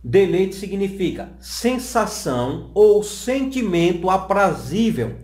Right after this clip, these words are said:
satisfação. Deleite é o ato de demonstrar um excesso de satisfação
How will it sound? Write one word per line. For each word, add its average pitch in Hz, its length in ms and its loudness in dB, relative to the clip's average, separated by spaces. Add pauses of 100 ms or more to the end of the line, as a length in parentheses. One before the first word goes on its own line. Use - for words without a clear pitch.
(420)
satisfação. 220 1500 -2 (340)
Deleite 175 640 2
é 185 60 -2
o 165 200 -2
ato 165 320 0
de 139 160 -6
demonstrar 160 1160 0
um 247 260 2
excesso 208 1000 -2 (420)
de 170 180 -2
satisfação 170 1300 -2